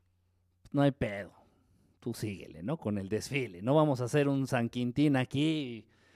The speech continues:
y, y vamos a hacer la comidilla del mundo. No, tú síguele, ¿ok? Siguieron como si nada, los aviones.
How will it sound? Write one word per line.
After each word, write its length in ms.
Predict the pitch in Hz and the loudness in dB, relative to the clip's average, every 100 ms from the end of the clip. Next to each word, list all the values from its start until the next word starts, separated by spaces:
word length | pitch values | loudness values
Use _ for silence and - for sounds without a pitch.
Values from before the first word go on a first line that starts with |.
| _ | _
y, 80 | - | 0
y 60 | 120 | 2
vamos 200 | 135 135 | 4 2
a 40 | |
hacer 160 | 131 139 | 2 2
la 120 | 131 | 2
comidilla 480 | - 120 120 131 127 | 2 2 2 2 2
del 140 | 110 | 2
mundo. 340 | 113 104 90 113 | 0 -2 -6 -6
No, 160 | 175 | -6
tú 160 | 139 240 | -2 2
síguele, 380 | 190 160 92 - - | 4 4 2 -10 -12
¿ok? 140 | 247 466 392 _ _ _ _ _ _ _ _ _ _ _ _ _ _ _ _ _ | -10 -10 -12 _ _ _ _ _ _ _ _ _ _ _ _ _ _ _ _ _
Siguieron 380 | - 165 196 220 | 2 6 8 8
como 260 | 165 131 | 6 2
si 120 | 123 123 | 0 0
nada, 240 | 120 110 | 0 2
los 160 | 123 160 | 2 2
aviones. 420 | 156 160 120 | 4 4 2